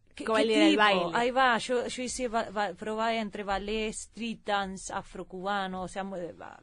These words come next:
Speaker 1: mu-, muchos distintos estilos, pero no había uno que me atrapara, o sea, que era, me gustaba el baile en general, ¿no? Este, yo también tocaba tambores y todo eso. Entonces, realmente yo me fui a estudiar a Cuba para ir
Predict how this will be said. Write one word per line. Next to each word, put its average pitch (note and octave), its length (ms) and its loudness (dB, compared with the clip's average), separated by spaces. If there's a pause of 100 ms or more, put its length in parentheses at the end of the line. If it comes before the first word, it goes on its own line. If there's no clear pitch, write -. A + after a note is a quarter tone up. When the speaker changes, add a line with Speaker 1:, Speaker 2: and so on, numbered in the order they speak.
(500)
Speaker 1:
mu-, A3+ 160 -2 (120)
muchos A3+ 380 -4
distintos A3 440 -6
estilos, A#3+ 440 -6
pero G#3+ 160 -6
no G#3+ 80 -4
había A#3 220 0
uno C4+ 240 -2
que B3 100 -2
me G3+ 100 -4
atrapara, F#3 580 0
o E3+ 40 -2
sea, F3 280 -6
que - 200 -12
era, F3+ 260 -6 (180)
me F#3 120 -6
gustaba F#3+ 340 -4 (320)
el E3+ 160 -10
baile F3 440 0
en E3+ 100 -12
general, F3 500 -4
¿no? G#3+ 180 -10 (760)
Este, G#3 220 -10
yo G#3+ 120 -6
también G3+ 280 -4
tocaba G3 320 -4
tambores F#3 640 -8
y F3+ 60 -14
todo F#3 100 -10
eso. F3+ 160 -12
Entonces, G#3+ 340 -4
realmente C4+ 380 -4
yo C#4 140 -8
me C4 80 -8
fui C4 140 -6
a - 20 -4
estudiar A3+ 340 -4
a A3 120 -2
Cuba G#3 540 -4
para F3+ 280 -4
ir F#3+ 200 -6